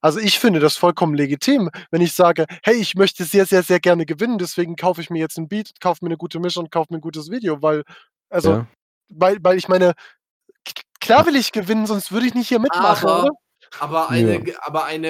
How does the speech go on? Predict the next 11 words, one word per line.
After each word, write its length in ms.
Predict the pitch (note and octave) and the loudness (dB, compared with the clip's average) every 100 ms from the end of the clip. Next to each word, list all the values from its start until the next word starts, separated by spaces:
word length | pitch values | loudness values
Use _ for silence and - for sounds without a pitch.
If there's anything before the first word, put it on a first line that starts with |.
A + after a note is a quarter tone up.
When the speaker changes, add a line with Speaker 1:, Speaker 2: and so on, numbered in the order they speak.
| D#3 | -6
Speaker 3:
äh, 280 | A#2+ C#3+ | -8 -10
wer 120 | C#3+ D#3 | -8 -6
bewertet 560 | D#3 C#3 F3+ F3+ F3+ | -6 -6 -6 -8 -10
denn 180 | F3 D#3 | -10 -10
Mischen, 560 | D#3+ F#3 F3+ E3+ D3+ C#3+ | -6 -6 -6 -14 -14 -12
wenn's 320 | C#3+ D3 - | -12 -12 -12
darum 420 | C#3 C3+ C#3 C3+ | -12 -12 -14 -16
geht, 440 | B2+ C3+ C#3 C3+ | -14 -14 -14 -18
quasi 720 | _ C#3 C3+ C3+ C3+ C3 C3 C3 | _ -10 -10 -10 -16 -16 -16 -14
das, 420 | B2+ - - - | -16 -14 -16 -18
äh, 340 | C#2+ A#2+ C3 | -16 -16 -16